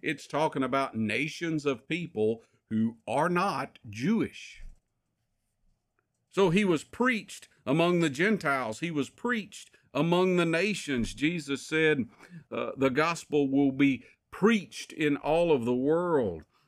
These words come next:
It will be a witness to all the nations. Then the end will come." He said these words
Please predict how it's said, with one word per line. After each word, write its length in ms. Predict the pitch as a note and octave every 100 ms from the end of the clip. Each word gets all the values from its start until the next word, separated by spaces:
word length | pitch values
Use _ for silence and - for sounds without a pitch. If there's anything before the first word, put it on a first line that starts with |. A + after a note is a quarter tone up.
| -
It 100 | D3
will 180 | D#3+ D#3
be 220 | D#3+ D#3+
a 100 | D3
witness 680 | D3 C#3+ G3+ A3 E3+ C#3 -
to 200 | - C#3+
all 240 | D3 E3 D#3
the 100 | C3+
nations. 720 | D3 E3+ D3+ - B2 A2 F#2+
Then 260 | A#2+ D#3+
the 180 | D#3 C#3 D#3+
end 380 | E3+ F3 D3
will 140 | C#3 C3+
come." 480 | - D#3+ E3 D3+ B2
He 100 | A#2+
said 300 | - C#3+ C#3
these 220 | C3 A2
words 460 | B2+ C3 B2+ G#2+